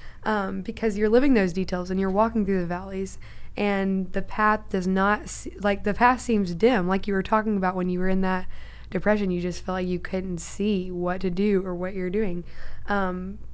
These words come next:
but, and, you know, that's when it's hard for us to see the faithfulness of God. We're like, "Where are you at? What are you doing? I'm,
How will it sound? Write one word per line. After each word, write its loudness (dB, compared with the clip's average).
but, 2
and, 4
you 4
know, 4
that's 4
when 2
it's -4
hard -6
for -2
us -2
to -4
see -2
the -2
faithfulness -6
of -6
God. -6
We're -8
like, -6
"Where 0
are 2
you 0
at? -4
What 0
are -2
you -4
doing? 0
I'm, -4